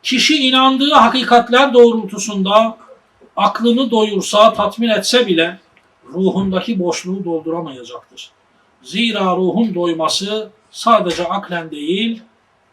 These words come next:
kalben doymayı gerektirir. İtminan olmayı gerektirir.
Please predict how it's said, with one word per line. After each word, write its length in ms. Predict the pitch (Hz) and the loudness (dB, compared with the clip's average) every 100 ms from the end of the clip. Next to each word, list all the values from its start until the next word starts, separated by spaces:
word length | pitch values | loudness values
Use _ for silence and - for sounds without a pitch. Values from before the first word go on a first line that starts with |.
| - | -14
kalben 600 | - - 170 139 151 131 123 | -6 -6 -6 -10 -10 -10 -16
doymayı 420 | 120 120 113 107 - | -20 -20 -20 -20 -20
gerektirir. 680 | 117 - - _ _ - - _ _ _ _ _ _ _ _ | -20 -20 -20 _ _ -20 -20 _ _ _ _ _ _ _ _
İtminan 460 | - - 139 151 147 | -20 -20 -18 -18 -16
olmayı 360 | 131 127 135 - | -20 -20 -20 -20
gerektirir. 640 | 127 131 _ _ _ | -20 -20 _ _ _